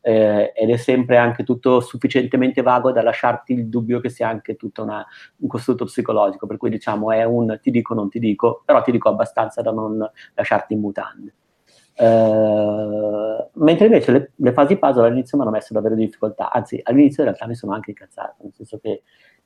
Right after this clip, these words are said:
quando ho la sensazione di avere di fronte un gioco che mi richiede tot impegno, entro in quella modalità lì, sono molto pigro.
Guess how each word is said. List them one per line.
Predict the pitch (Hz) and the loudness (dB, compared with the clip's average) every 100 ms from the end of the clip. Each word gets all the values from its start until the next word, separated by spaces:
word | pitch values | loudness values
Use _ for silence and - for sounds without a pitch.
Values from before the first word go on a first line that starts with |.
| - | -4
quando | 123 127 127 | -2 0 -2
ho | 117 123 | 0 0
la | 120 | 2
sensazione | 135 135 131 120 | -2 -6 -6 -4
di | 104 | -2
avere | 110 | -2
di | 113 | -2
fronte | 113 127 98 113 | -2 -2 -2 -2
un | |
gioco | 113 110 95 | 0 0 -2
che | 104 | -6
mi | 110 | -6
richiede | 110 113 - | -2 -4 -2
tot | 117 113 | -2 0
impegno, | 127 131 110 107 110 117 - | -2 -2 -2 -2 0 -2 0
entro | 117 117 120 123 | -2 0 0 -2
in | 120 104 | -4 -4
quella | 110 101 | -2 -2
modalità | 104 101 101 104 | -4 -8 -8 -6
lì, | 101 92 | -6 -8
sono | - 110 104 104 | -10 -8 -8 -12
molto | 107 113 - | -8 -8 -8
pigro. | - 98 98 | -8 -8 -8